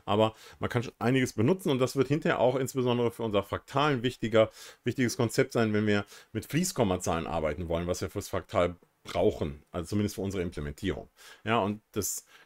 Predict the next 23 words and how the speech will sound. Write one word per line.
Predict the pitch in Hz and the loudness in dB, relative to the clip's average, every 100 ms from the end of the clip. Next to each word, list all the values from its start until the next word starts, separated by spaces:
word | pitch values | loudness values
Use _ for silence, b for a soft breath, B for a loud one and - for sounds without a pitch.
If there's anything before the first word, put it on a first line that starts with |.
| - | -2
der, | 98 95 90 85 - | 2 4 4 0 -2
ähm, | 92 87 80 67 | -2 -2 -4 -6
äh, | - 87 78 | -6 -4 -6
vierundsechziger, | - 104 101 120 143 190 139 120 110 | -2 0 2 2 0 2 4 6 4
die | 101 | 2
C | - 107 | -2 -2
P | 98 | -2
U | |
kann | 101 143 | 0 0
natürlich | 139 - 113 - | 0 0 -4 -2
keine | 98 | -2
Fließkommazahlen, | - 160 - 185 156 156 160 160 | -2 -4 -2 2 2 4 4 4
also | 123 196 | 2 0
die | 196 | 0
hat | 120 | 0
keine | - 104 - | 0 0 0
F | 131 | -4
P | - | -4
U, | - 143 156 - B B B | 0 0 0 -6 B B B
keine | 104 98 | 0 0
Floating | - 156 175 - | 2 2 2 0
Point | 165 151 151 | 0 0 0
Unit. | 143 160 143 | 0 0 -4